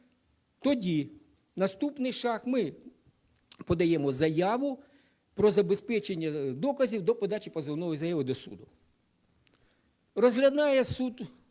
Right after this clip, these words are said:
ухвала виходить за п'ять днів всього. Суд зобов'язує надати інформацію. Ми, щоб ускорити процес, тепер прям пишемо, що інформацію надати на електронну пошту суда і адвокату,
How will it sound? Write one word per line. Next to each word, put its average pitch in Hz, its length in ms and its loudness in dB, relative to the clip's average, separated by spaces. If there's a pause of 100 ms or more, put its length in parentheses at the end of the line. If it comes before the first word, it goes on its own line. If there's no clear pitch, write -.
(140)
ухвала 233 520 -2
виходить 214 400 -4
за 196 120 0
п'ять 202 260 -4
днів 113 200 -12
всього. - 280 -18 (840)
Суд - 440 0 (380)
зобов'язує 226 880 2
надати 220 460 -2
інформацію. 165 640 -4
Ми, 233 160 -2
щоб 208 200 -2
ускорити 214 500 -2
процес, 240 420 -6
тепер 208 220 -2
прям 208 180 0
пишемо, 160 460 -2
що 165 220 -2 (460)
інформацію 294 640 2
надати 247 400 0
на 233 120 -2
електронну 226 460 2
пошту 208 380 -2
суда 214 380 -2
і 160 80 0
адвокату, 123 600 -6